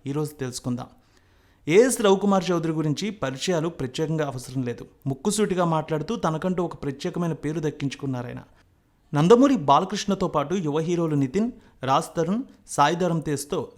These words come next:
సినిమాలు చేసి మంచి విజయాలు తన ఖాతాలో వేసుకున్నారు. టాలీవుడ్లో స్టార్ డైరెక్టర్గా పేరు తెచ్చుకున్నారాయన. ఏపీలోని గుంటూరులో జన్మించారు. డిగ్రీ వరకు చదువుకున్నారు. సినిమాల్లో రాణించాలని హైదరాబాద్ వచ్చేశారు. అసిస్టెంట్ డైరెక్టరాగా ఇండస్ట్రీలో అడుగుపెట్టారాయన.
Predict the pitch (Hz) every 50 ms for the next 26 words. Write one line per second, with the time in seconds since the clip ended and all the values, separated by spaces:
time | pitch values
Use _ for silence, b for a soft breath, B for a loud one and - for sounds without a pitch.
0 | - - - 156 165 170 175 160 147 147 151 139 139 - 175 196 240 - B B
1 | B B 147 170 190 190 - 190 143 135 123 131 165 180 175 170 147 147 139 135
2 | - 131 131 127 151 151 151 131 135 127 127 - - 131 123 117 117 - - _
3 | _ _ - 143 156 180 185 175 151 147 175 202 208 208 - - 160 151 165 170
4 | 175 170 160 160 147 156 160 165 160 160 151 143 147 151 135 - - - 143 135
5 | 131 127 123 123 120 117 - - B B B B B B B 147 165 185 254 262
6 | 247 226 190 202 214 175 170 175 156 196 208 202 196 185 170 180 165 165 165 160
7 | - 175 165 165 214 220 190 156 151 180 190 185 185 175 180 170 160 - 156 135
8 | 139 131 - 131 123 117 117 - - - _ - - - 143 151 156 160 160 160
9 | 156 147 143 143 147 147 143 - 156 143 139 143 180 156 - - B B B B
10 | B - 156 165 180 190 185 180 147 131 127 123 - 135 123 - - 120 - -
11 | - _ b b b b b 143 151 151 - - 220 208 185 165 165 165 165 -
12 | 165 160 170 180 165 147 147 160 - - 165 160 156 147 147 143 139 147 139 -
13 | - 131 123 120 120